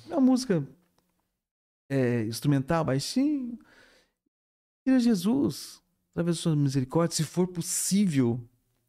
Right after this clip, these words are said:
se o ente que estiver presente, né, ele vai se colocar à disposição. Nós fizemos isso. Os, esse livro foi lançado, a prim-, a primeira edição, há mais de quinze anos.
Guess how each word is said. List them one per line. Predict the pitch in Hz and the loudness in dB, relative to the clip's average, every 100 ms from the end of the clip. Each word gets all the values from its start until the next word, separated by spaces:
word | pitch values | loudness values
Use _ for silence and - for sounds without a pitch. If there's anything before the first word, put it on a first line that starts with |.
| _ _ | _ _
se | - 135 | -14 -8
o | 127 127 - 185 - | -6 -8 -18 -18 -4
ente | 117 113 | -4 -4
que | 131 | -8
estiver | - 139 | -2 -4
presente, | - 185 214 208 190 - - - _ _ _ _ _ _ _ _ _ - | -2 -2 0 0 -4 -10 -20 -20 _ _ _ _ _ _ _ _ _ -8
né, | 143 175 190 | -4 -2 -2
ele | 143 143 | -2 0
vai | 147 | 0
se | - | 0
colocar | - 156 - 175 - | -2 0 -2 -6 0
à | 208 | 0
disposição. | 220 202 - 185 170 - - - 110 - _ _ - - _ _ _ _ _ _ _ _ _ 185 | 0 -6 -6 -8 -8 -12 -12 -12 -14 -18 _ _ -20 -20 _ _ _ _ _ _ _ _ _ 4
Nós | 214 | 4
fizemos | 214 190 190 156 | 2 0 2 2
isso. | 127 110 - - _ _ - | 0 -2 -10 -16 _ _ 0
Os, | 196 208 196 | 0 2 -2
esse | 127 - | -4 -2
livro | 131 185 180 | 0 0 0
foi | |
lançado, | 139 127 160 | 0 0 -2
a | |
prim-, | 147 127 131 | -2 -4 -6
a | |
primeira | - 131 143 220 170 | 0 2 4 2 0
edição, | 113 - 185 185 | -4 -2 0 0
há | |
mais | 196 226 | 0 -2
de | - | -2
quinze | 196 139 | -2 0
anos. | 120 110 117 - | -2 -4 -8 -18